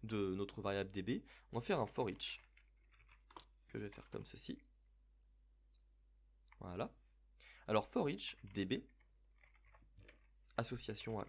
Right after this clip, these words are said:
query, select, donc c'est une requête S Q L simple, select, select étoile from article as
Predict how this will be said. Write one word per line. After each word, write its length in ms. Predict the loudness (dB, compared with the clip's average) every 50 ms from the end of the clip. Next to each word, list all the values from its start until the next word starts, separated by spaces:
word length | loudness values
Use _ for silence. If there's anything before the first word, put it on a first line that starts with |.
| -6 -2
query, 420 | 2 4 4 4 4 0 -2 -4 -8 -18 -20 -20 -20 _ _ _ -20 -20 -20 -20 -20 -20 -20 -20 -20 -20 -20 -20 -20 -20 -20 -20 -20 -20 -20 -20 -20 -20 -20 -20 -20 -20 -20 -20 -20 -20 -14 -4 0
select, 600 | 4 4 6 6 6 4 4 2 -2 -12 -12 -12 -14 -20 -20 -20 -20 -20 -20 -20 -14 -8 -6
donc 100 | -6 -4
c'est 160 | -2 0 2
une 140 | 4 4 4
requête 340 | 4 4 2 2 0 -2 -2
S 80 | -4
Q 180 | -4 0 2 4
L 220 | 4 4 4 2 -2 -8 -16 -18 -14
simple, 440 | -12 -8 -6 -4 -4 -4 -6 -10 -14 -10
select, 600 | -6 -4 -2 0 2 0 0 -2 -6 -16 -16 -16 -16 -18 -20 -20 -20 -20 -20 -20 -12 -6
select 480 | -2 2 2 4 4 2 2 -2 -10 -8 -4 -4
étoile 360 | -4 -2 2 2 2 2 2
from 260 | 0 0 0 2 2
article 500 | 0 -2 -4 -6 -6 -6 -6 -8 -12 -14 -16 -18 -20 -20 -20 -20 -20 -20 -20 -20 -20 -20 -20 -20 -20 -20 -20 -20 -20 -20 -20 -20 -20 -20 -20 -20 -20 -20 -20 -20 -20 -20 -20 -20 -20 -20 -20 -20 -20 -20 -20 -20 -20 -20 -6 0
as 280 | 2 4 4 4 2